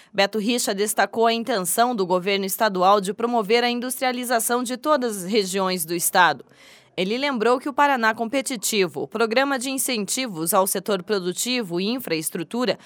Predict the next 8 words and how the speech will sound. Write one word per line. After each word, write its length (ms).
já 300
assegurou 540
investimentos 760
de 120
oito 320
bilhões 640
de 100
reais 600